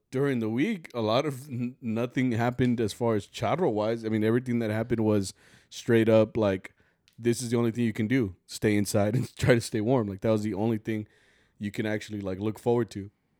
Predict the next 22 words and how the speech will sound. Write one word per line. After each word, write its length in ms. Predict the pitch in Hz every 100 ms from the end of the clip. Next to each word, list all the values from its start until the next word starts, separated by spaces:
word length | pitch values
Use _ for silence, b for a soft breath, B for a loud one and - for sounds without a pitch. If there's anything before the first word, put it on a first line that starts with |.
| _ _ _ _
So 400 | - 156 135 123 _ _ _ _ _ _ _ -
we're 180 | 131
gonna 200 | 127 123 98 _ 127 -
try 200 | - 208
our 140 | 190 156
best 360 | 156 160 -
to, 80 | 139
like, 360 | 123 113 101 _
kind 240 | 143 135
of 80 | 113
frame 320 | - 131 135
the 60 | 120
situations 580 | - - 127 135 135 120
that 100 | 110
we 100 | 110
kind 180 | 127 120
of 60 |
went 180 | 113 120
through, 100 | 120 113
especially 300 | - 120 110
since 240 | 110 101
we, 180 | 110